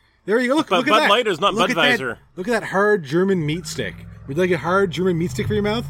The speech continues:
Speaker 1: And I'm, I'm not making this up. I'm not making this up. That is the wrapper. Can you see? See?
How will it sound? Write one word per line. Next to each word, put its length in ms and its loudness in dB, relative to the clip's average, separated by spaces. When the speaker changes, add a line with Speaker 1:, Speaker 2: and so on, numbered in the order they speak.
Speaker 1:
And 140 -2
I'm, 260 2
I'm 160 0
not 180 0
making 300 0
this 160 -6
up. 240 0
I'm 140 -4
not 160 -2
making 240 -2
this 160 -4
up. 260 0
That 240 2
is 140 -4
the 100 2
wrapper. 640 4
Can 100 -6
you 80 -2
see? 260 -8
See? 520 4